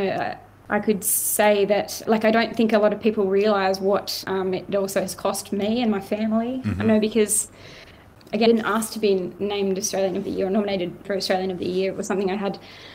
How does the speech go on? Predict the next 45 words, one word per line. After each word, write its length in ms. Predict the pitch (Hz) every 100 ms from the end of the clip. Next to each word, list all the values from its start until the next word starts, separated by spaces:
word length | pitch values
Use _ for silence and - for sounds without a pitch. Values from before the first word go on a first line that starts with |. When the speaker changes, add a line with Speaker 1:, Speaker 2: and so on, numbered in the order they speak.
| -
Speaker 1:
really 200 | 214 208
no 180 | 196 196
concept 520 | 202 208 202 202 -
of, 360 | 180 190 185 -
or 320 | 180 180 180 - -
very 220 | 214 202
little 360 | 185 220 208 202
concept 440 | 196 196 196 202
of, 340 | 196 196 -
prior 240 | - 214 202
to 120 | 208
it 60 | 202
all 100 | 196
happening, 380 | 208 214 208 202
and 100 | -
it, 60 |
and 100 | -
it 80 | 190
happened 360 | 196 220 214 208
so, 260 | - 220 214
in 260 | 202 208
such 160 | 214 220
an 80 | 214
accelerated 680 | - - 190 190 185 185 175
way. 460 | 185 180 170 220 - - - - - -
You 80 | 208
know, 80 | 202
and 120 | 202
that's 400 | 196 180 - -
sort 160 | - 208
of 120 | 196 - -
a 100 | 202
very 220 | 220 214
real 200 | 208 196
reason 440 | 190 202 214 196 185
why 560 | 190 180 175 190 208 -
trauma 340 | - 214 220
is 160 | - 214
processed 500 | - 202 214 196 214
over 200 | 196 190
a 60 |
long 260 | 190 196 196
period 340 | 196 190 185
of 40 | 185
time. 460 | - 214 190 180